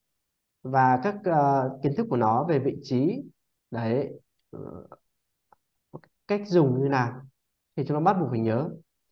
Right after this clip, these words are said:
À, tiếp theo là năm cấu trúc cứng này. Cấu trúc cứng này bắt buộc phải nhớ. À, không có cách nào khác.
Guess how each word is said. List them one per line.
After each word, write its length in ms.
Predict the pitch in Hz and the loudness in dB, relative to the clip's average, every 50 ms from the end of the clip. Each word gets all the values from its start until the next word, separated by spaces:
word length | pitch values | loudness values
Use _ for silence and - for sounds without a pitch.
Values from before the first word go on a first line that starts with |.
| _ _ _ _ _ | _ _ _ _ _
À, 140 | - 151 151 - | -4 -4 -2 0
tiếp 80 | - 220 226 226 | -2 -2 -2 0
theo 220 | 202 190 175 165 | 2 2 4 4
là 420 | 160 143 135 131 127 117 113 - - - _ _ _ _ | 4 2 2 0 0 0 -2 -6 -10 -14 _ _ _ _
năm 460 | - 147 151 156 160 156 156 156 151 | -4 -2 2 2 4 4 2 2 0
cấu 180 | - 143 131 131 | 0 -2 -2 0
trúc 120 | - 185 - | -2 -4 -2
cứng 140 | - 135 135 | -2 -2 0
này. 160 | 156 156 160 - - - _ _ _ _ _ _ _ _ _ _ | 0 -2 -4 -8 -14 -20 _ _ _ _ _ _ _ _ _ _
Cấu 260 | - 117 117 117 117 | -6 -6 -6 -6 -6
trúc 120 | - 170 165 | -8 -10 -8
cứng 120 | - 120 123 | -6 -4 -4
này 160 | 135 135 131 - - _ | -4 -4 -8 -12 -18 _
bắt 280 | - 131 147 170 190 185 - | -14 -4 0 0 0 2 2
buộc 180 | 165 143 - - | -2 -2 -2 -2
phải 80 | 117 104 | -6 -6
nhớ. 260 | 110 117 113 113 - - - - _ _ _ _ _ _ _ _ | -4 -4 -4 -4 -6 -8 -14 -20 _ _ _ _ _ _ _ _
À, 120 | 147 147 | -4 -4
không 300 | 139 - - 160 156 147 | -4 -2 -2 -2 0 0
có 140 | 151 135 131 | 0 -2 -2
cách 100 | 165 160 | -2 -2
nào 120 | 151 123 110 | -2 -2 -4
khác. 240 | - - 143 143 | -2 -4 -4 -4